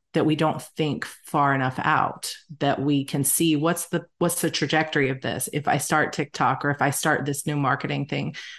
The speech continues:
what does that look like in six months? All we see is the, "Oh, here's the opportunity," and we jump at the opportunity. So that's one of the big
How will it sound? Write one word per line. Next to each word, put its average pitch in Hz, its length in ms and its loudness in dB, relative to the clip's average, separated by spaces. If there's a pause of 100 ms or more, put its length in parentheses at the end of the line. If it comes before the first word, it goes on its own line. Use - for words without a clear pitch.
what 160 100 2
does 156 100 2
that 143 160 2
look 143 200 0
like 139 160 0
in 131 120 0
six - 340 -8
months? - 640 -2 (1500)
All 156 180 6
we 151 140 4
see 143 260 2
is 135 200 0
the, 131 280 2 (180)
"Oh, 147 140 4
here's 143 280 0
the 139 120 2
opportunity," 160 840 -2
and 147 100 0
we 135 100 2
jump 131 280 0
at - 100 -8
the 90 120 -2
opportunity. 101 580 -4
So 160 120 -4
that's 175 280 2
one 180 140 2
of 156 100 2
the 143 60 0
big 139 420 0